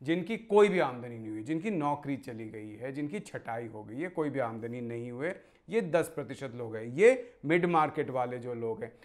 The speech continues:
अब देखते हैं जो आम मार्केट है या मैस मार्केट, जो सत्तर प्रतिशत उपभोक्ता कैटेगरी के लोगों में आते हैं,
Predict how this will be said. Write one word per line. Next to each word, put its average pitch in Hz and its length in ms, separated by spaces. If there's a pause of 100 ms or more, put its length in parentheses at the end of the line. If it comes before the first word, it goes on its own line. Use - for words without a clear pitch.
(140)
अब 151 180
देखते 151 440
हैं 185 160
जो 185 340
आम 180 340
मार्केट 120 380
है 107 140
या 160 140
मैस 175 460
मार्केट, 127 320
जो 113 160
सत्तर 220 540
प्रतिशत 185 480
उपभोक्ता 151 520
कैटेगरी 139 600
के 180 260 (360)
लोगों 139 320
में 160 260 (120)
आते 117 400
हैं, 127 320